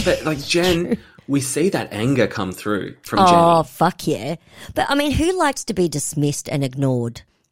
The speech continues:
Speaker 1: No one.
Speaker 2: No one. Like,
Speaker 1: And
Speaker 2: anyone would get pissed off. And the fact is, in that room, people had to make an effort to give a shit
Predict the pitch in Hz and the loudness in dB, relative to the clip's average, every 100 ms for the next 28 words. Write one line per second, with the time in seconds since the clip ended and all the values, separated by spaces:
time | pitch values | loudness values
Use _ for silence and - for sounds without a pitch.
0 | _ - 135 135 131 101 92 247 262 240 | _ -12 -6 -2 0 0 0 2 4 6
1 | 175 151 127 165 214 202 - - - 269 | 4 2 -2 0 0 0 -4 2 4 4
2 | 269 254 208 190 175 180 170 - 180 - | 2 4 4 4 2 2 -2 -2 -4 0
3 | 175 - 226 226 220 - 240 233 - 185 | 0 0 0 0 -2 -2 -4 -4 -6 0
4 | 170 156 190 202 208 - 165 165 143 135 | 0 0 0 2 2 0 0 0 0 -2
5 | 170 185 - - - - _ _ _ - | -2 -4 -14 -20 -20 -20 _ _ _ -2
6 | 233 262 302 269 226 214 190 170 165 151 | -2 0 0 0 -2 0 2 2 0 -4
7 | - 247 - - - - 160 151 139 147 | -4 -8 -6 -6 -8 -6 -4 -2 -2 -2
8 | - 123 82 | -4 -6 -8